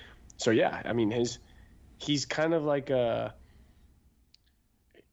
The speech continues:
it's almost like an X factor in transition because, again,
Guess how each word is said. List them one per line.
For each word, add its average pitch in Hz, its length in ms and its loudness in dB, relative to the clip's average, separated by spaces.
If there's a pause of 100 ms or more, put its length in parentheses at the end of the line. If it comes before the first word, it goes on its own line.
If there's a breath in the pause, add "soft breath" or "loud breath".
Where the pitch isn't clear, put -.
(220)
it's 147 220 0
almost 175 220 2
like 151 100 0
an 139 80 2
X 139 160 -2
factor 127 320 0
in 113 80 0
transition 104 720 -2
because, 107 280 -2
again, 104 420 0